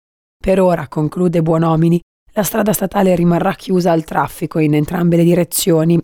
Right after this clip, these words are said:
e per il momento non sappiamo fino a quando." Andiamo a Zocca, potenziare la connettività mobile. Arriva il progetto regionale Cell Mon,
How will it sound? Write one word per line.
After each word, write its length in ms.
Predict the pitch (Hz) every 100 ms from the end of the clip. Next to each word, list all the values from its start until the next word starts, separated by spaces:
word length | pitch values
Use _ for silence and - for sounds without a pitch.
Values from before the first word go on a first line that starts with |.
| -
e 120 | -
per 180 | - 190
il 100 | 180
momento 580 | 180 147 135 143 165 - - - -
non 160 | 214
sappiamo 540 | - 185 - 156 156 156
fino 260 | 196 175
a 60 | 190
quando." 560 | 165 151 147 151 139 - _ _ _ _ _ _ _ _ _ -
Andiamo 320 | 220 254 262
a 120 | 247
Zocca, 560 | 185 160 - - 165 180
potenziare 840 | - 220 214 185 - 214 254 269 240
la 160 | 175
connettività 920 | - 226 233 190 - 208 175 - 180 -
mobile. 580 | 170 190 165 151 160 160 _ _ -
Arriva 360 | 214 226 196 175
il 80 | 165
progetto 480 | 190 185 175 -
regionale 640 | 165 151 156 170 214 240 -
Cell 400 | - 170 170 196 -
Mon, 460 | 180 175 160 160